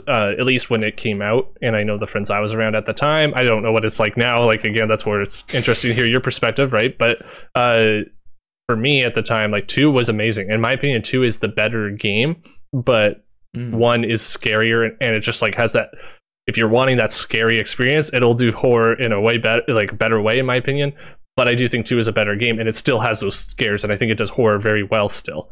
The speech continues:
Speaker 1: Um,
Speaker 2: Mm-hmm.
Speaker 1: three is where it really, it just, like, goes from, <laughs> in my opinion, like, a nine, ten to, like, a three or four,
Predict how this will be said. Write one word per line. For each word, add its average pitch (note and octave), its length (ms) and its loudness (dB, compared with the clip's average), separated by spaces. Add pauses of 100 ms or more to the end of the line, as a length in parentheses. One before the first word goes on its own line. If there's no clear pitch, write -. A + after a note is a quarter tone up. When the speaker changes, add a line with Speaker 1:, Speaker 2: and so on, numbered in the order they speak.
(340)
Speaker 1:
Um, G2+ 340 0
Speaker 2:
Mm-hmm. B2 120 -8
Speaker 1:
three A#2+ 240 0
is G#2+ 120 -2
where G#2 140 2
it G2 60 -2
really, G2 220 -2 (100)
it C3+ 80 -2
just, - 220 -2
like, G2+ 200 -2
goes A2+ 180 0
from, G2 200 -4 (240)
<laughs> - 200 -4
in C#3+ 180 0
my A#2 140 0
opinion, A#2 420 0 (200)
like, A2 180 0
a - 20 0
nine, A#2+ 440 0
ten B2 420 2
to, - 160 2
like, G#2+ 260 2
a G2 120 0 (420)
three G#2+ 260 0
or G#2 80 -2
four, G2+ 460 0